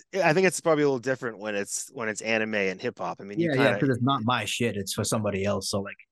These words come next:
Speaker 1: Yeah.
Speaker 2: it's, it's, it's, it's what it exactly, it sounds like exactly what it is. I'm getting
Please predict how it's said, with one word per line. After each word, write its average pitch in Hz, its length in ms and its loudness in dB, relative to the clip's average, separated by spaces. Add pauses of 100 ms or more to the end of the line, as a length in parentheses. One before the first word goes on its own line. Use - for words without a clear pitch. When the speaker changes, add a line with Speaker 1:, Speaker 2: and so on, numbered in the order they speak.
(520)
Speaker 1:
Yeah. 107 180 -12
Speaker 2:
it's, - 240 -4
it's, 131 180 0 (120)
it's, 139 180 2
it's 135 220 2
what 135 180 4
it 123 80 -2
exactly, 117 560 0
it 113 100 -4
sounds 117 340 0
like 110 120 -4
exactly 104 380 -2
what 101 180 0
it 101 80 0
is. 101 160 -2
I'm 98 100 -4
getting 101 180 -10